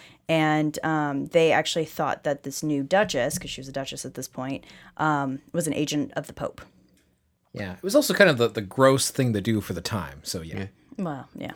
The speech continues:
Speaker 1: there's that.
Speaker 3: Well, she did also carry with her a giant bust of the Pope.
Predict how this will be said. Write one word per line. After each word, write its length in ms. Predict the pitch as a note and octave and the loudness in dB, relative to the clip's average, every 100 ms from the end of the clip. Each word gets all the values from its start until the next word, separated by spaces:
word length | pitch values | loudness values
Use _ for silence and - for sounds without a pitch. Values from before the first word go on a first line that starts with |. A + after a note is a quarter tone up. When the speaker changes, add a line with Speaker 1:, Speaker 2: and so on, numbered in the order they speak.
| - | -12
Speaker 1:
there's 220 | - - | -12 -12
that. 240 | - C#2 - _ _ | -10 -12 -14 _ _
Speaker 3:
Well, 160 | C#3 C3 | 4 4
she 140 | - | 4
did 180 | B2+ B2+ | 4 6
also 260 | G#2+ - G2+ | 6 4 -4
carry 280 | - G#2 | 2 2
with 160 | G2 F#2+ | 2 0
her 100 | F#2+ | -2
a 60 | F#2 | -2
giant 400 | F#2+ F#2 - - _ _ - - - | -4 -6 -8 -14 _ _ -20 -20 -4
bust 300 | F2+ F2 - | -4 -4 -12
of 120 | - | -12
the 80 | - | -12
Pope. 360 | - C#2 - | -8 -8 -10